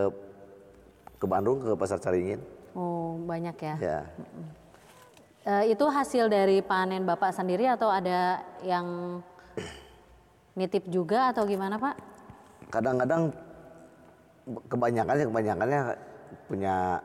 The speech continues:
Speaker 1: saya dan juga punya petani.
Speaker 2: Hmm, petani yang ada di sini
Speaker 1: Yang
Speaker 2: ya?
Speaker 1: ada di sini.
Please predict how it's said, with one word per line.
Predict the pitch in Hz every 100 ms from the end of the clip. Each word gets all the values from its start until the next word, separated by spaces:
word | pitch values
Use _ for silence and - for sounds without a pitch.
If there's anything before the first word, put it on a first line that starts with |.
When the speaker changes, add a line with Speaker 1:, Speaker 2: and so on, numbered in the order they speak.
| - - - - - - - - - -
Speaker 1:
saya | - 85 98 147 156 - - - - - - -
dan | 82 98 104
juga | 95
punya | 113 110 117 117
petani. | 92 110 120 131 - -
Speaker 2:
Hmm, | 196 185 180 175 165
petani | 170 170 170
yang | 180 190
ada | 180
di | 175
sini | 165 214 208
Speaker 1:
Yang |
Speaker 2:
ya? | 95
Speaker 1:
ada | 90
di | 87
sini. | 87 85 92